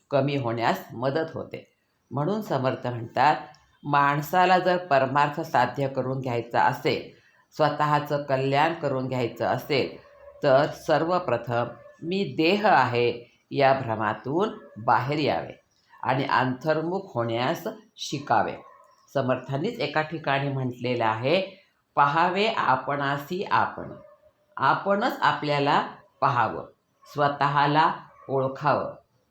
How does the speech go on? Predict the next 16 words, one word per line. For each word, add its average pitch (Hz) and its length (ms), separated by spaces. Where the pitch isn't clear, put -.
मी 160 160
कोण 185 360
आहे 151 360
हे 165 160
जाणून 135 420
घ्यावं 104 300
आणि 123 220
याकरता 127 800
संतांना 120 760
शरण 135 560
जावं 82 420
आणि 127 440
आपल्या 123 460
जीवनाचं 123 640
कल्याण 117 480
माणसाने 117 920